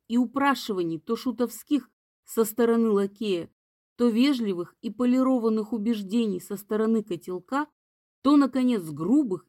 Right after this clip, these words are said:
и нетерпеливых требований артельщика перестать галдеть и начинать игру, карты очутились в руках лакея.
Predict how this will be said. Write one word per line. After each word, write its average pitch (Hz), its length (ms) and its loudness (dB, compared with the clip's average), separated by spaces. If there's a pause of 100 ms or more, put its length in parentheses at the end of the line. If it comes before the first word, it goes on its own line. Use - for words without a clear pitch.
и 214 80 -4
нетерпеливых 226 1000 0
требований 202 720 -4
артельщика 226 760 -4
перестать 202 640 -4
галдеть 196 640 -2
и 190 80 -4
начинать 185 580 -4
игру, 196 360 0 (640)
карты 294 400 0
очутились 247 640 -4
в 175 80 -8
руках 240 380 -4
лакея. 180 640 -4